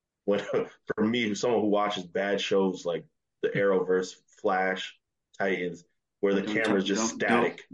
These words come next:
Speaker 3: don't
Speaker 1: And then
Speaker 3: talk
Speaker 1: when it's
Speaker 3: about
Speaker 1: action, it cuts every other second. And you're seeing someone throw a punch with six different cuts. Like,
Speaker 2: Mm-hmm.
Speaker 1: so it was very, very, like, refreshing to see people take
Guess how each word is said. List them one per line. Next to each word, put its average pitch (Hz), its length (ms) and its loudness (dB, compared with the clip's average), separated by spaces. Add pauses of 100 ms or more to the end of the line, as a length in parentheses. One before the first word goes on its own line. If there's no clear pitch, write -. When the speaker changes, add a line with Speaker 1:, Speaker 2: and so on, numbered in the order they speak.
Speaker 3:
don't 107 140 -2
Speaker 1:
And 101 120 2
then 104 140 2
Speaker 3:
talk 104 80 0
Speaker 1:
when 104 100 2
it's 101 100 0
Speaker 3:
about 101 120 0
Speaker 1:
action, 107 360 -2
it 87 120 -4
cuts - 360 -6 (100)
every 104 280 0
other 92 220 -2
second. 90 480 -6 (500)
And 98 100 4
you're 101 100 2
seeing 98 460 0 (340)
someone 117 380 -2
throw 110 220 2
a - 40 -4
punch 123 280 -4
with 98 120 -6
six - 240 -8
different 95 340 -8
cuts. - 300 -18 (440)
Like, 101 140 0
Speaker 2:
Mm-hmm. 98 80 -4
Speaker 1:
so 113 180 4
it 131 60 6
was 120 160 0
very, 117 460 -2
very, 104 540 0 (720)
like, 87 200 -2
refreshing 98 560 -2
to 98 100 -8
see 95 420 -6 (440)
people 104 240 -2
take 101 320 -2